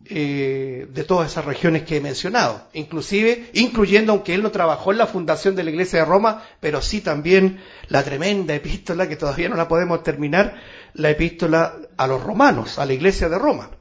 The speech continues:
Y él también tuvo la posibilidad de visitarles también. Por lo tanto, vemos un tema muy apasionante de lo que es la iglesia local y tenemos que volver a ello, hermanos. Siempre nuestra insistencia y nuestros esfuerzos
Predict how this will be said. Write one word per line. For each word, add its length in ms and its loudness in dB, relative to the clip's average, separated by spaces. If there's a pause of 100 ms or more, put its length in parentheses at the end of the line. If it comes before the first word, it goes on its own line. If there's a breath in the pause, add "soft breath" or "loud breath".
(180)
Y 140 2
él 100 6
también 580 2
tuvo 220 0
la 300 -4
posibilidad 500 2
de 80 6
visitarles 500 0
también. 460 -2 (580 loud breath)
Por 120 6
lo 80 6
tanto, 320 8
vemos 360 6
un 160 0
tema 220 6
muy 240 6
apasionante 720 4
de 60 6
lo 160 0
que 120 -6
es 60 -2
la 80 -2
iglesia 320 -2
local 560 0
y 200 0
tenemos 420 2
que 160 2
volver 400 0
a 80 2
ello, 280 -2
hermanos. 460 -16 (100)
Siempre 380 -4
nuestra 260 2
insistencia 560 0
y 40 0
nuestros 280 -4
esfuerzos 500 0